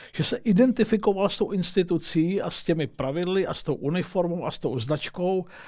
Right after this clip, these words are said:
a že tam kromě toho, že teda si myslím, že to dělají dobře, že tam chodí rád a je šťastný, že tam jde.“ Tak to, to jako mně přišlo, jo, k-, to je mimo, oni s-, ta škola je dost přísná, mimochodem mají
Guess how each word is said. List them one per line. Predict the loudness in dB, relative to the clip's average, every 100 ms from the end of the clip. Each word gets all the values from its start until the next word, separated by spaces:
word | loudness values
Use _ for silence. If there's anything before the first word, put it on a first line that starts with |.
| -10
a | 0
že | 0
tam | 4 2 2
kromě | 2 4 6 4
toho, | 2 2 4
že | 2
teda | 2 2 2 -4
si | -2
myslím, | 0 4 4
že | 4
to | 2
dělají | 2 2 2
dobře, | 2 2
že | 2
tam | 2 0
chodí | 0 2 4 4
rád | 4 2 2
a |
je | -2
šťastný, | -4 -6 -6 0 0
že | 0
tam | 0 0 0
jde.“ | 0 -4 -8 _ _ _ _ -20 _ _ _ _ _ _ _ 2
Tak | 2 2 -4 -8 -2
to, | -2 6
to | 8
jako | 8 6
mně | 2 2
přišlo, | 2 2 0 6 6 6 2 -6 2
jo, | 4 4 0 -12
k-, | -16 _ -4
to | 10
je | 12
mimo, | 12 8
oni | 6 6
s-, | 2 -2
ta | 0
škola | 2 4
je |
dost | 4 2
přísná, | -4 -2 0 2 0
mimochodem | 0 0 2 2
mají | 2